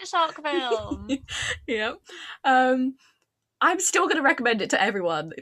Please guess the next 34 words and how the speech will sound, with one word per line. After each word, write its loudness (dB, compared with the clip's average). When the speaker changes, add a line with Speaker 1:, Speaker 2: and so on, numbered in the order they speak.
Speaker 2:
'cause 2
don't 2
get 2
me -2
wrong, 0
like, -4
the 0
first, 2
like, -2
two 0
hundred -2
pages, -2
excellent, -4
and -8
then -8
the 4
last 0
hundred 0
and -2
fifty 0
pages, -2
absolutely -4
horrendous. -6
Don't 0
know 4
what 4
happened -2
between -6
them 2
two 0
sections -2
of -4
the 0
book. 4